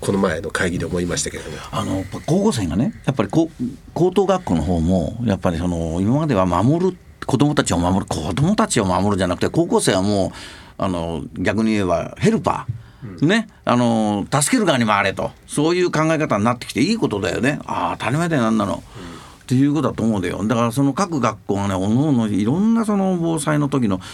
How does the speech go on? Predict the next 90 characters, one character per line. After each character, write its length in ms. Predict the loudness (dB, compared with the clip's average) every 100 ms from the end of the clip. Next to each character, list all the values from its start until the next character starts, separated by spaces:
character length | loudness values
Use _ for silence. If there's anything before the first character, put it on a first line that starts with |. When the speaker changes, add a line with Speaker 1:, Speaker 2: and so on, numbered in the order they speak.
| -4
Speaker 2:
例 80 | -2
え 20 | 0
ば 60 |
三 220 | 0 0
角 160 | 0 -2
巾 140 | -2
の 80 | -2
使 240 | 0 0 0
い 40 |
方 200 | 0 0
だ 140 | 0
と 80 | 0
か 80 | -4
っ 20 |
て 100 | -2
い 60 | -2
ろ 80 | 0
ん 80 |
な 80 | -2
講 180 | 0 0
習 160 | 0 -2
し 80 |
た 100 | 0
り 60 | 0
な 80 | 0
ん 60 |
か 100 | -2
し 60 | -4
て、 160 | -6 -8 -14 -4
あ 80 | 0
る 80 | 2
い 20 |
は 80 | 2
あ 40 |
の、 160 | 2 -2 -8 -2
え 40 |
ー、 280 | 0 0 -2 -6 -10 -10 -2
エ 60 | 0
ー 240 | 2 2
イ 20 | 0
ー 40 |
デ 80 | 0
ィ 40 |
ー 40 | -2
だ 80 | -2
っ 40 |
け？ 180 | -4 -4 -10 -20 -18 -2
講 160 | 0
習 140 | 2 0
や 80 |
っ 60 | 0
た 100 | -2
り 60 | -2
し、 60 | -8 -12 -12 -2
い 80 | 2
ろ 140 | 2
ん 40 | 2
な 120 | 0
と 80 | 0
こ 60 |
が 100 | 2
防 180 | 2 0
災 140 | 0
意 20 | -2
識 220 | -4 -10 -12 -10
高 180 | -4 -2
ま 100 | -2
っ 60 |
て 100 | -6
ん 60 | -10
だ 80 | -8
よ 60 |
ね。 100 | -10
だ 40 | -12
か 80 | -14 -16 -18 0
ら、 80 | 2
ま 140 | 4
あ、 40 | 2
そ 100 | 4
の、 320 | 4 4 0 -6 -20 -14
静 240 | -4 2 4
岡 200 | 2 2
県 200 | 0 2
の 60 |
話 240 | 0 0 0
が 80 |
出 140 | 0 0
た 100 | -2
ん 140 | 0
で、 260 | 0 -2